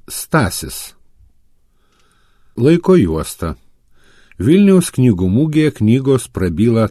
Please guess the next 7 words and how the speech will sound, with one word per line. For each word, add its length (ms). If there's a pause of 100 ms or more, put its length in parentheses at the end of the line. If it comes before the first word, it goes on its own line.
tavaip. 560 (840)
Lietuvos 680 (320)
audiosensorinės 1200
bibliotekos 720
informacija. 840 (1600)
Skelbimas. 920 (1500)
Forumas. 840